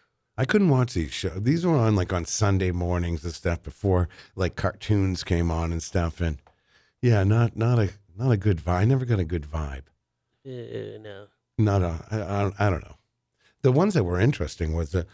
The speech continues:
Speaker 1: the infomercials of the guy that used to, uh, you know, uh, create miracles and, and
Speaker 2: Oh, yeah.
Speaker 1: do, that guy that's like, "Yes, come in, come to me, Mister Wheelchair Man."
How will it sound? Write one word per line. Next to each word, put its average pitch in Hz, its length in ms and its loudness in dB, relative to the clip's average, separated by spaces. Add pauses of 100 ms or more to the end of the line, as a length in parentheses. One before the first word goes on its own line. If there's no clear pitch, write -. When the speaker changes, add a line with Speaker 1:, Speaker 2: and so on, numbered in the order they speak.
(280)
Speaker 1:
the 95 120 0
infomercials 90 760 0
of 76 100 -12
the 85 100 -8
guy 92 260 0
that 85 180 -6
used 92 260 -4
to, 82 180 -2
uh, 78 160 -10 (420)
you 95 140 2
know, 69 280 -4 (380)
uh, 67 160 -10 (720)
create 107 300 2
miracles 90 580 0
and, 80 180 -8
and 78 280 -10
Speaker 2:
Oh, 143 240 -14
yeah. 147 480 0
Speaker 1:
do, 113 140 -2
that 117 280 2
guy 80 260 -6
that's 82 220 -6
like, 98 220 -4
"Yes, 165 540 0
come 160 260 0
in, 160 160 0
come 175 220 -2
to 165 120 -6
me, 151 300 2
Mister 143 300 2
Wheelchair 123 580 -2
Man." 101 480 -4